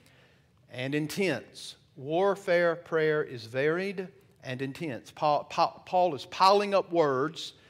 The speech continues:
to help us think of the varied nature of prayer. It's not just our grocery list that we throw out every day and say, "Well, I've prayed." It's a lot more than that. Prayer is varied in the sense that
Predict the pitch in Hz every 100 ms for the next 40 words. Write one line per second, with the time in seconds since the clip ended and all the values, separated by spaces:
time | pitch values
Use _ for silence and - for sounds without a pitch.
0 | - - _ _ - 120 190 185 185 -
1 | - 196 175 151 139 127 117 156 180 185
2 | 180 - 165 160 180 - 139 117 104 139
3 | 117 131 190 - _ _ _ _ _ _
4 | _ 127 151 175 220 220 233 226 202 190
5 | 196 170 160 175 - - _ _ _ _
6 | _ - 113 131 165 175 185 165 147 147
7 | 156 147 135 135 156 127 117 143 160 151
8 | 170 147 185 - 214 135 131 143 - -
9 | - _ - 135 147 160 175 190 190 143
10 | 123 110 101 98 - 160 156 131 127 151
11 | 185 165 117 104 - 151 131 123 - -
12 | 170 - - 160 139 131 -